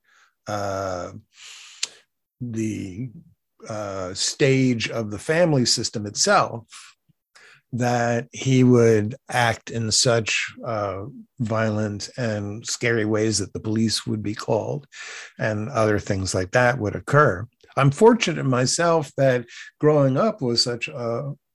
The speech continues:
a parent, I had, on the other hand, a mother who was, uh, emotionally very, very reliable, secure, uh, attentive. And so I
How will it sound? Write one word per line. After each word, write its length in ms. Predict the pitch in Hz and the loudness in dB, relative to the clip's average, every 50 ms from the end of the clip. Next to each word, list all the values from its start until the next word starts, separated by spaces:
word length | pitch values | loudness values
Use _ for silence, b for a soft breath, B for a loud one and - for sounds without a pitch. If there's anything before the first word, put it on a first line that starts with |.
| - - | -12 -8
a 220 | - 110 104 110 | -6 -4 -4 -6
parent, 640 | 113 - - 143 160 185 196 180 147 123 117 113 110 110 B B B B B B B - | -4 0 2 4 6 6 6 6 6 6 4 2 -2 -6 B B B B B B B -2
I 120 | 127 131 135 | 2 2 4
had, 240 | 135 135 135 131 127 | 4 4 4 4 4
on 140 | 127 127 | 2 2
the 100 | 123 117 | 2 2
other 200 | 120 135 139 131 | 0 2 2 0
hand, 180 | 123 123 120 113 | 0 0 -2 -2
a 60 | 113 | -4
mother 420 | 110 113 120 123 120 123 117 117 110 | -4 -2 -2 -2 0 2 2 0 0
who 240 | 101 123 123 120 | 0 0 0 0
was, 480 | 117 113 117 117 117 113 - - - - _ - | 2 0 0 0 0 -2 -4 -10 -10 -12 _ -4
uh, 580 | 117 110 104 107 107 104 104 101 104 104 104 101 101 101 _ _ _ _ _ _ _ - - - - | -2 -2 0 0 0 0 0 -2 -2 -4 -4 -6 -8 -12 _ _ _ _ _ _ _ -10 -10 -8 -6
emotionally 960 | 107 110 113 113 117 120 117 - - 123 120 117 113 113 110 110 110 107 104 139 165 - _ _ _ _ - | -6 -2 0 0 2 0 0 0 -2 -2 -2 0 0 0 0 0 0 -2 -2 -4 -8 -10 _ _ _ _ -6
very, 560 | 120 113 107 98 104 127 139 151 170 175 170 | -6 -6 -6 -2 2 4 6 6 6 6 6
very 260 | 143 123 117 113 107 | 6 4 2 2 0
reliable, 840 | 101 104 107 101 101 104 98 98 98 104 104 92 - 90 101 110 _ B B B B B B B B B B | 0 -2 -2 -2 -2 -2 -2 -2 -2 -2 -4 -4 -6 -10 -10 -12 _ B B B B B B B B B B
secure, 840 | B - - 127 110 - - 123 113 110 107 110 110 110 120 120 117 b b b b b b b b - | B -2 0 0 0 0 2 2 2 4 4 2 2 0 0 -2 -6 b b b b b b b b -8
uh, 220 | - 110 104 98 92 | -6 -4 -4 -4 -4
attentive. 720 | - - 123 117 113 107 - 117 110 110 113 113 107 120 | -4 -2 0 0 0 0 0 0 2 2 2 0 0 -2
And 240 | 127 123 117 117 | -2 0 0 2
so 760 | 110 - - 113 117 113 113 110 110 110 110 110 107 - - 147 | 2 2 2 4 4 4 4 4 2 2 0 0 -2 -4 -6 -6
I 320 | 113 113 120 120 - - | -4 -2 -2 -2 -4 -6